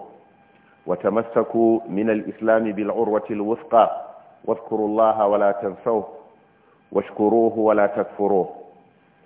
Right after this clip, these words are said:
Yan uwa musulmi, mu ji tsoron Allah jalla wa ala, mu ji tsoron Allah, mu da'a a gare shi, kada mu saba masa, mu rinka tuna shi, kada mu manta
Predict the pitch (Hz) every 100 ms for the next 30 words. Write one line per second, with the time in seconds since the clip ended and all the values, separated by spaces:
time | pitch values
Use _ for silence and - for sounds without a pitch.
0 | _ _ - _ _ _ - 104 110 113
1 | 113 113 110 110 101 110 92 101 95 104
2 | 101 98 101 98 92 95 98 104 92 -
3 | - - _ - - - - 85 104 92
4 | 107 107 - 113 110 101 98 110 117 101
5 | 117 95 98 110 104 - 110 98 90 107
6 | 104 95 92 92 - - - - _ _
7 | _ _ _ - 101 110 104 123 117 104
8 | 98 120 107 101 101 110 - 101